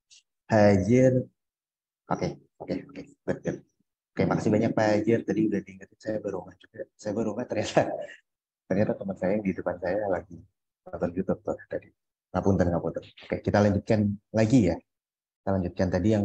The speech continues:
sempat terpotong dan sempat terdistraksi. Oke, jadi second conference ini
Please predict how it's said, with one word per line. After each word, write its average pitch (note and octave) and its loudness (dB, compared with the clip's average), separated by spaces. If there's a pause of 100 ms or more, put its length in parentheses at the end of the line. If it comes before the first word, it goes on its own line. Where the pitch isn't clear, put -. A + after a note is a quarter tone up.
sempat F2+ -10
terpotong F2+ -4
dan E2+ -6
sempat - -14
terdistraksi. - -4 (1400)
Oke, D#3 4
jadi C#3+ 6 (240)
second C3+ 4
conference C3 4
ini E3 6